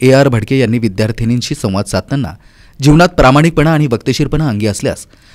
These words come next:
जीवनात कुठेही आपण कधीही अपयशी होणार नाही, असं सांगून कार्यक्रमास शुभेच्छा दिल्या. कार्यक्रमाचे अध्यक्ष म्हणून संस्थापक अध्यक्ष यू एच करोडपती हे होते, तर उद्घाटक म्हणून न्यायाधीश ए आर भडके हे होते. प्रमुख पाहुणे म्हणून सचिव डॉक्टर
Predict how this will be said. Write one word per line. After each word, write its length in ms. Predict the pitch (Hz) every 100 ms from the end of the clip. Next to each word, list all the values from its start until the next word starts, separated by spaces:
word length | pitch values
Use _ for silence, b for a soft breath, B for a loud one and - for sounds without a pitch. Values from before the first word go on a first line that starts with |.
| b
जीवनात 320 | 131 147 175 185
कुठेही 280 | 151 160 180
आपण 300 | 147 143 151
कधीही 520 | 147 123 147 185 143 - -
अपयशी 400 | 123 147 156 165
होणार 300 | 113 110 120
नाही, 260 | 107 98 - b b b
असं 180 | 135 127
सांगून 260 | 135 147
कार्यक्रमास 480 | 165 113 110 120 143
शुभेच्छा 440 | 143 120 98 - 90
दिल्या. 220 | 87 78 - b b b b
कार्यक्रमाचे 480 | 151 156 190 190 196
अध्यक्ष 300 | 143 139 -
म्हणून 260 | 135 131 156 b b b
संस्थापक 500 | - 151 147 170 180 139
अध्यक्ष 300 | 120 127 156 156 -
यू 260 | 123 127 175 -
एच 180 | 139 -
करोडपती 520 | 117 107 104 104 139 135
हे 100 | 110
होते, 280 | 98 117 151 b b b
तर 100 | 147
उद्घाटक 400 | 139 117 139 165
म्हणून 260 | 135 139 156
न्यायाधीश 420 | 113 107 123 - b b b
ए 120 | 139
आर 180 | 135 151
भडके 280 | 135 104 135
हे 140 | 123
होते. 260 | 95 90 80 - b b -
प्रमुख 180 | 143
पाहुणे 300 | 151 147 131
म्हणून 200 | 139 127
सचिव 300 | 135 120 135
डॉक्टर 360 | 131 127 - 117